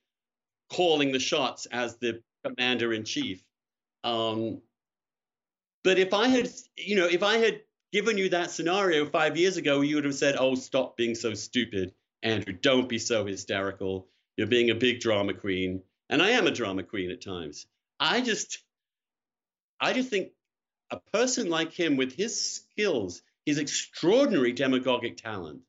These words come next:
the grip he has on an already radicalized Republican Party, this is a very close run thing. And we don't know what's gonna happen on Inauguration Day,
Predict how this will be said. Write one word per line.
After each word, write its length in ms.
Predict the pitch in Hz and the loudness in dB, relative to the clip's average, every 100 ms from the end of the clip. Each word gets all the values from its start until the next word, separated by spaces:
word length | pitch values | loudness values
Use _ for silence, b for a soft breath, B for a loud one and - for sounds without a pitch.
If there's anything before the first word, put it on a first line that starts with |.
| _ _ _ _ _ _ _ _ | _ _ _ _ _ _ _ _
the 80 | 131 | -6
grip 360 | 127 151 254 269 | 0 2 2 2
he 200 | 202 - | -8 -12
has 460 | 107 85 _ - - _ _ _ _ | -14 -16 _ -20 -20 _ _ _ _
on 160 | 131 131 | -4 0
an 80 | 151 | 2
already 480 | 165 151 208 240 143 | 2 4 4 2 2
radicalized 800 | 165 190 185 135 117 110 110 - | 2 0 -2 -2 -2 -4 -6 -10
Republican 540 | - 120 107 98 104 | -6 -4 -4 -6 -12
Party, 380 | - 101 92 92 _ _ _ _ _ _ _ _ - | -8 -8 -8 -14 _ _ _ _ _ _ _ _ 0
this 180 | 190 202 | 2 2
is 100 | 185 | 0
a 60 | |
very 300 | 160 170 202 | 4 4 4
close 340 | 196 185 170 - | 2 0 0 0
run 180 | 180 175 | -2 -2
thing. 380 | 247 254 - - _ _ _ _ _ _ _ _ - - | -2 -4 -6 -10 _ _ _ _ _ _ _ _ -10 -2
And 100 | 170 | 2
we 100 | 214 | 4
don't 220 | 214 190 | 4 4
know 320 | 226 247 208 | 4 4 2
what's 180 | 190 - | 0 -2
gonna 200 | 190 190 | -4 -2
happen 500 | 233 214 165 170 - | -2 -2 -2 -2 -4
on 140 | 151 185 | 0 2
Inauguration 540 | 190 190 226 247 - | 2 2 0 -2 -4
Day, 180 | 85 | -8